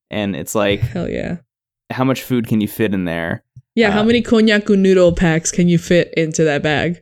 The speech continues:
Speaker 1: And she's like, "I'm a professional. Just, like, prepare yourself because I've done this a lot." And Noah's like,
Speaker 2: That's
Speaker 1: "Okay."
Speaker 2: really cute.
Speaker 1: Yeah, and Noah's like, "I've never done this before. We'll see how it goes." And of course, somehow,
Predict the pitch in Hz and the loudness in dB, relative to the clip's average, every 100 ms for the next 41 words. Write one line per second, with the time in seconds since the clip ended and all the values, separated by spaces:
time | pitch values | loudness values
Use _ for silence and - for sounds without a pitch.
0 | _ 113 110 123 110 104 - 123 123 113 | _ -4 0 0 0 0 0 0 0 -2
1 | 101 107 - 82 80 - - 110 107 110 | 0 -2 -2 -6 -6 -4 -4 0 -2 -2
2 | 117 110 104 98 92 87 78 - - 107 | -2 0 2 0 -2 -4 -4 -6 -6 -4
3 | 104 101 101 113 101 95 98 98 80 69 | -2 -2 -2 -2 -2 -2 -4 -2 -2 -2
4 | - 104 95 95 104 302 349 302 302 311 | -2 -2 0 -2 0 0 2 0 2 4
5 | 311 269 302 302 302 302 277 240 185 107 | 2 4 4 4 4 6 6 4 2 0
6 | 110 90 78 120 113 110 110 107 113 117 | 2 2 2 4 4 4 2 0 2 2
7 | 107 104 104 - - 110 104 107 - 107 | 2 0 -2 -6 -6 -2 -2 -2 -2 0
8 | 98 98 101 98 95 104 - 110 - - | 0 0 0 0 0 -4 -2 -2 -2 -10
9 | - - 135 117 104 - - - _ _ | -20 -2 2 2 0 -4 -8 -12 _ _
10 | _ _ _ _ - - 123 123 107 104 | _ _ _ _ -2 0 2 2 2 2
11 | 98 101 | 2 0